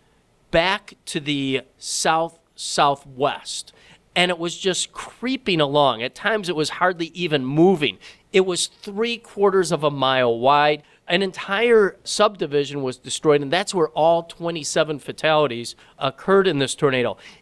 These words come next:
It lasted over six hours. So here you got a tornado that's moving in the exact opposite direction that most tornadoes move. It's three quarters of a mile wide. The only reason there weren't more fatalities is you could see this thing,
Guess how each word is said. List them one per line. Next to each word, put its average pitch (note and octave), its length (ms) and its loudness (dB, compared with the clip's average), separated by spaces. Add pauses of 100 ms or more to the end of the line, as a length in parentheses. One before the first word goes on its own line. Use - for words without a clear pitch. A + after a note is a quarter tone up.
It G#3 200 2
lasted F#3+ 680 0 (140)
over D#3+ 360 2
six - 680 -4
hours. C3 480 0
So C3+ 260 0 (240)
here B3+ 140 -2
you C4 80 -4
got A3 120 4
a F3 60 -6
tornado E3 340 0
that's C#3 220 -6
moving D3+ 260 -4
in C3+ 120 -8
the A#2 100 -10
exact C#3 440 -4
opposite D3 380 -4
direction B2+ 380 -8
that A#2 180 -8
most C3+ 400 -4
tornadoes G#2+ 640 -10 (160)
move. C3+ 400 -4
It's - 200 -14
three G3 320 0
quarters C#3 480 0
of B2+ 160 -10
a B2+ 80 -4
mile A2+ 360 -2
wide. A2+ 300 -2 (240)
The D3+ 80 2
only B3+ 180 2
reason F#3+ 260 0
there E3 100 4
weren't D#3 200 2
more G3 220 2
fatalities D3 540 -4
is D3+ 160 -8
you E3 80 -8
could D#3+ 180 -2
see B3 220 -2
this A#3+ 200 0
thing, C#3+ 300 -4